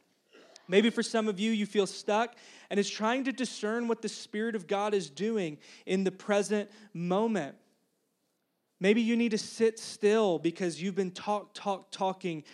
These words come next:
And what if you would just breathe deeply and set a timer on your phone for five minutes every day this week to sit, to breathe deeply, and to be present to God's presence, to discern and listen and hush,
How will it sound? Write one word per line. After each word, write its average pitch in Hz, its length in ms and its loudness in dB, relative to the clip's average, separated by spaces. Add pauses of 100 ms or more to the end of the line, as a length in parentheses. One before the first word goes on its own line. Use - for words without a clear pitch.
(200)
And 165 220 -4
what 202 200 4
if 226 180 0
you 226 100 0
would 214 120 0
just 165 280 -4
breathe 202 480 -2
deeply 175 460 -2
and 156 100 -4
set 170 180 -6
a 160 60 -4
timer 208 420 -4
on 214 120 -4
your 220 100 -2
phone 165 380 -4
for 151 140 -12
five 214 440 -2
minutes 165 380 -6 (260)
every 196 280 0
day 226 200 4
this 214 240 -4
week 175 300 -4 (280)
to 160 100 -2
sit, 240 520 2 (200)
to 156 100 -8
breathe 185 440 -2
deeply, 180 540 -2 (200)
and 160 120 -4
to 156 60 -2
be 156 140 -6
present 196 540 0
to 180 120 -6
God's 165 340 -2
presence, 147 540 -8
to - 160 -8
discern 208 800 -4
and 151 180 -8
listen 196 520 -2
and 160 200 -10
hush, - 560 -8